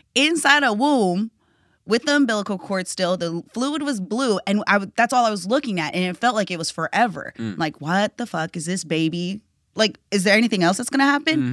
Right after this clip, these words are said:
Speaker 2: Mm-hmm.
Speaker 1: Nothing else happened. So I wake up and I'm like, "Okay, every time I dream of a baby,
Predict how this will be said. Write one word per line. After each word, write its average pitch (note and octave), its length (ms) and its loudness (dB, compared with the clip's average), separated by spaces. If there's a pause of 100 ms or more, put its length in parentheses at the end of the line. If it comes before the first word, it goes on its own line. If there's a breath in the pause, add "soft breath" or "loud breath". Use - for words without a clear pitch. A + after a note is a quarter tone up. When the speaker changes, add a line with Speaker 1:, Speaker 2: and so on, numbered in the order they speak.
(200)
Speaker 2:
Mm-hmm. F#3 120 0
Speaker 1:
Nothing A3 300 2
else F3+ 160 2
happened. E3 320 0
So D#3+ 100 -8
I D3+ 120 -2
wake A3 340 -2
up G#3+ 240 0
and G3 80 -6
I'm G3 100 -6
like, E3 280 -4
"Okay, D3+ 480 -4 (400 loud breath)
every G3+ 200 2
time A3+ 220 0
I G#3+ 60 0
dream G#3 160 0
of G#3+ 60 0
a - 20 -2
baby, F#3+ 600 0